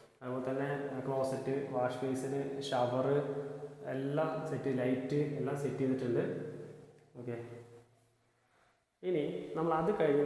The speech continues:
നേരെ പോവുകയാണെന്നുണ്ടെങ്കിൽ ഇനി ഈ ഒരു ഭാഗത്ത് കാണാനുള്ള കിച്ചൺ സ്പേസ് ആണ് കേട്ടോ. നമ്മുടെ ലിവിംഗ് ഹാൾ, ലിവിംഗ് ഹാളിൽ നേരെ വന്ന് കിച്ചൺ, കിച്ചൺ ശരിക്കും നമുക്കൊരു യു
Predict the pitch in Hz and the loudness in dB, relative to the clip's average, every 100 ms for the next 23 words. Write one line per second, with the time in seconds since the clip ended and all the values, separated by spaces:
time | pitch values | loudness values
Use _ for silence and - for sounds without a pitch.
0 | 131 135 151 131 127 135 143 135 117 113 | 4 2 0 0 2 2 2 2 0 0
1 | 123 - - 190 175 170 180 151 123 120 | -2 -2 -4 -2 2 4 4 4 2 2
2 | 143 - 117 120 123 127 156 - - - | 0 -2 -2 -4 -2 -2 -4 -8 -2 0
3 | 175 175 170 175 147 110 113 - - 113 | 4 4 6 4 4 2 -2 -8 -8 -6
4 | 110 - - - - 160 165 143 139 135 | -6 -10 -20 -18 -4 0 2 4 4 4
5 | 147 139 180 143 127 127 135 139 135 123 | 6 6 4 2 2 2 2 4 4 2
6 | 127 135 165 127 - 113 113 - - - | 2 0 -2 -4 -4 -6 -6 -12 -20 -8
7 | 202 - 214 185 175 147 151 147 151 151 | -2 6 8 8 4 4 4 4 4 4
8 | 165 | 4